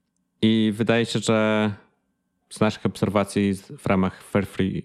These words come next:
Alliance oraz Eurogroup for Animals, czyli takiej innej koalicji działającej na rzecz zwierząt w Europie, że doszliśmy do takiego dobrego momentum,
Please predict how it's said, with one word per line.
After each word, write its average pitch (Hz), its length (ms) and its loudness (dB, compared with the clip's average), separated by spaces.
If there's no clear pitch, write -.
Alliance 101 480 2
oraz 92 280 -2
Eurogroup 101 420 -2
for - 180 -6
Animals, 95 520 0
czyli 90 380 -2
takiej - 280 -4
innej 98 240 2
koalicji 95 480 -2
działającej 95 440 0
na 92 120 0
rzecz 90 180 -2
zwierząt 95 380 -2
w 95 40 -6
Europie, 101 460 0
że 104 160 0
doszliśmy 107 420 0
do 104 560 2
takiego - 340 -2
dobrego 101 420 2
momentum, 101 760 2